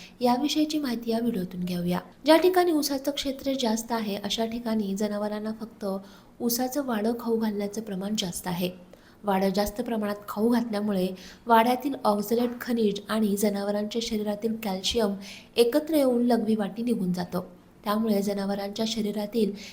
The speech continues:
कॅल्शियमची पातळी कमी होते. जनावरांना मिल्क फीवर हा आजार होतो.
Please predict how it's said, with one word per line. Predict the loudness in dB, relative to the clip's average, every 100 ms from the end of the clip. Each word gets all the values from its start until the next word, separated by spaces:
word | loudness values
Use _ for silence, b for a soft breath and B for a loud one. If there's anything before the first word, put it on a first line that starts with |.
| B
कॅल्शियमची | 6 6 6 2 0 -2
पातळी | 0 0 2 0
कमी | 0 -2 -2
होते. | -6 -4 -4 -4 -18 -20 B B B
जनावरांना | 0 0 2 2 2 0 -2 0
मिल्क | 0 0 -2
फीवर | -2 0 2 2
हा | 0 -6
आजार | -2 -2 -2
होतो. | -2 0 -2 -4